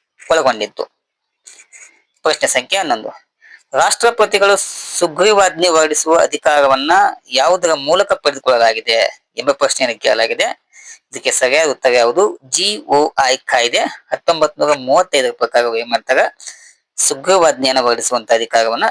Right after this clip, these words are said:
ರಾಷ್ಟ್ರಪತಿಗಳು ಪಡ್ಕೊಳ್ತಾರೆ. ಅದಕ್ಕೆ ಸಂಬಂಧಪಟ್ಟಂತ ಮಾಹಿತಿ ಇದೆ. ರಾಷ್ಟ್ರಪತಿಗಳು ಕಾನೂನುಗಳನ್ನ ಮಾಡುವ ಈ ಅಧಿಕಾರವನ್ನ ಆರ್ಟಿಕಲ್ ಒನ್ ಇಪ್ಪತ್ಮೂರು, ಹತ್ತೊಂಬತ್ತು ನೂರ ಮೂವತ್ತೈದು ಭಾರತ ಸರ್ಕಾರ ಕಾಯ್ದೆ ಸೆಕ್ಷನ್ ನಲವತ್ತೆರಡರಿಂದ ಇದನ್ನ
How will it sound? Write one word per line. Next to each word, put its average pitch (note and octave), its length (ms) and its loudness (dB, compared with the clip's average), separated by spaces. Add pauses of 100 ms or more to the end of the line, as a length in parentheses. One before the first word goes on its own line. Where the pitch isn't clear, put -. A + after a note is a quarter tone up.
(120)
ರಾಷ್ಟ್ರಪತಿಗಳು A#2+ 600 0
ಪಡ್ಕೊಳ್ತಾರೆ. - 800 -4
ಅದಕ್ಕೆ - 180 -8
ಸಂಬಂಧಪಟ್ಟಂತ A#2+ 520 -4
ಮಾಹಿತಿ A2+ 340 -2
ಇದೆ. C3+ 280 -2 (1400)
ರಾಷ್ಟ್ರಪತಿಗಳು G#3 720 0
ಕಾನೂನುಗಳನ್ನ F3+ 680 0
ಮಾಡುವ E3 400 2
ಈ D3 220 -4
ಅಧಿಕಾರವನ್ನ C#3+ 720 0
ಆರ್ಟಿಕಲ್ D#3 500 0
ಒನ್ C#3 320 -2
ಇಪ್ಪತ್ಮೂರು, D3 640 0 (600)
ಹತ್ತೊಂಬತ್ತು F#3 500 0
ನೂರ C#3+ 100 -4
ಮೂವತ್ತೈದು C3+ 380 2
ಭಾರತ C#3 380 0
ಸರ್ಕಾರ C3+ 440 0
ಕಾಯ್ದೆ C3 520 -2 (340)
ಸೆಕ್ಷನ್ - 400 -2
ನಲವತ್ತೆರಡರಿಂದ C3 960 0 (380)
ಇದನ್ನ B2 300 0